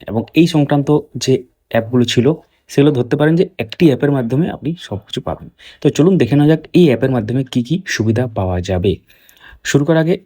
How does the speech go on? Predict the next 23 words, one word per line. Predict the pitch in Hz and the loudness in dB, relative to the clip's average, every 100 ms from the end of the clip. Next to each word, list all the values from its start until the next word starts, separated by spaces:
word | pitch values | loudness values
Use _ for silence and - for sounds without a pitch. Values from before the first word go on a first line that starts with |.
| 120 | -2
বলে | 123 131 | 0 0
রাখি, | - - _ _ - | -4 -10 _ _ -4
অবশ্যই | 110 - 135 | -2 0 0
চ্যানেলটিকে | 104 101 104 120 | 0 -2 -2 -2
সাবস্ক্রাইব | 113 - 143 | -2 0 0
করে | 143 | 0
রাখুন, | 139 151 | 0 -2
পাশের | - 123 151 131 | 0 0 0 2
বেল | 131 | 2
আইকন | 113 110 | 2 -2
প্রেস | 104 98 | -4 -4
করে | 98 | -4
on | 95 | -2
করে | 131 127 | 0 0
দেবেন। | 156 - - | -2 -4 -6
যারা | 110 110 110 | -4 -6 0
Facebook | 123 151 147 | 2 2 2
থেকে | 156 165 | 0 0
বা | 127 127 | -2 -2
সোশ্যাল | 139 160 | 2 4
মিডিয়া | 135 120 | 4 2
থেকে | 110 | -4
দেখছেন | 107 - | -4 -4